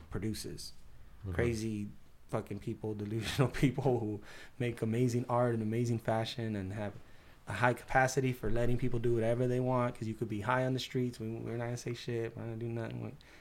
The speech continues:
Speaker 1: hey, we're hippies, you know what I mean?
Speaker 2: Yeah.
Speaker 1: And other spots, they don't got that, but they kinda want a piece of it.
Speaker 2: Yeah, they do.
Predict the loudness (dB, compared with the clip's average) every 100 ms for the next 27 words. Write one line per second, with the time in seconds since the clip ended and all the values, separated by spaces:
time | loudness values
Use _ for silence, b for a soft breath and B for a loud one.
0 | b b b -4 0 0 2 2 0 -2
1 | -2 -2 0 0 2 2 2 4 4 4
2 | 0 0 4 6 6 6 6 6 4 4
3 | 4 6 6 6 4 4 0 -14 -12 0
4 | 2 2 0 -14 0 2 4 4 4 2
5 | 0 -2 -2 -2 0 -2 -2 -4 2 2
6 | 2 -2